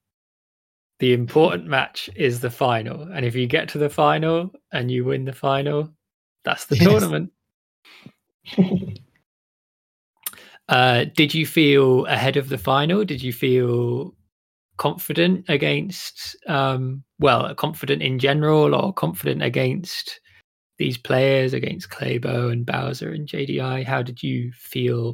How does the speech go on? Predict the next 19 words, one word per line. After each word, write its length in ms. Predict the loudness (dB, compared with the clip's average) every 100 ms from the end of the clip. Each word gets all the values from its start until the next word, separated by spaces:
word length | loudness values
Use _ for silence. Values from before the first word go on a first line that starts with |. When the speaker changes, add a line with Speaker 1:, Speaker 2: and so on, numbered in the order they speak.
| -8
Speaker 1:
before 400 | -12 -6 -6 -4
the 120 | -6
match? 420 | -6 -8 -12 -20 _ _ _ _ _ _ _ _ _ _ _ _ _ _ _ _ -20 -20 _ 0
Speaker 2:
I 160 | 10 12
wasn't, 680 | 12 12 10 8 4 2 -6
I, 160 | -14 -6 -2
I 60 | 2
played 300 | 6 8 10
a 80 | 10
lot 280 | 10 8 6
of 180 | 0 4
games 400 | 4 6 2 0
against 460 | 0 0 -2 -4
J-, 100 | -8 -12 -6
J 140 | 0 2
D 200 | 2 4
I, 340 | 4 4 0 -6 _ _ _ _ _ -12
but 280 | 2 4 6
I 580 | 8 8 6 2 0